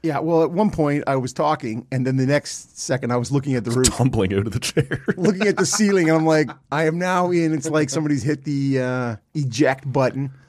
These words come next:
Speaker 2: Well, it just felt like there is a small window here in the studio. Most of the window, I'll tell the good listener, is covered over by insulation, be-, for obvious reasons. We're trying to keep the sound under control.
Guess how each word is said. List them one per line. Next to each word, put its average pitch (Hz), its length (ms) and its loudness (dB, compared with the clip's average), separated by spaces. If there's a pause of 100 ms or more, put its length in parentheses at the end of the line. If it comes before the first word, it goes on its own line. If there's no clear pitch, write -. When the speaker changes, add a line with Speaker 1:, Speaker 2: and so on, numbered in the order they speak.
(560)
Speaker 2:
Well, 143 120 2
it 151 100 4
just 208 160 -2
felt 160 240 4
like 120 240 4
there 143 140 2
is 190 100 0
a 196 60 -4
small 135 340 2
window 117 220 4
here 101 120 4
in 95 80 0
the 90 60 -4
studio. 87 320 0
Most 135 240 2
of 127 60 -2
the 117 80 4
window, 98 280 4
I'll 85 100 2
tell 90 180 0
the 85 80 -2
good 80 160 -4
listener, 87 280 -2
is 87 320 0
covered 98 320 2
over 87 280 4
by 85 300 4
insulation, 101 720 0
be-, - 200 -12
for - 200 -20
obvious 73 280 -6
reasons. 92 300 -2
We're 78 60 -14
trying 82 120 -2
to 78 60 -6
keep - 160 -6
the 76 60 -8
sound 85 340 0
under 82 140 -2
control. 85 520 0